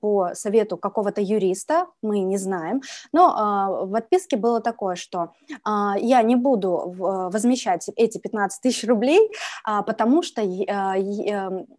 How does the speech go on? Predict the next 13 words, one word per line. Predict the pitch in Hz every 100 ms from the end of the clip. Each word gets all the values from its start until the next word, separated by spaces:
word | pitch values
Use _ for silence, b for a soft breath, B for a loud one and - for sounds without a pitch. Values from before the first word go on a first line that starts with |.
| -
как | - 190
бы | 208
я | 226 196
скопировала | 262 240 240 220 202 196
типа | - 214 202
методику, | 220 214 359 403 - - 147 - B B B -
а | 220
методика | 247 269 392 - 240
не | 240
защищается | 254 254 240 269 311 311 220
авторским, | 233 247 214 - 208 202
а, | 196 190
правом. | 190 226 214 165 156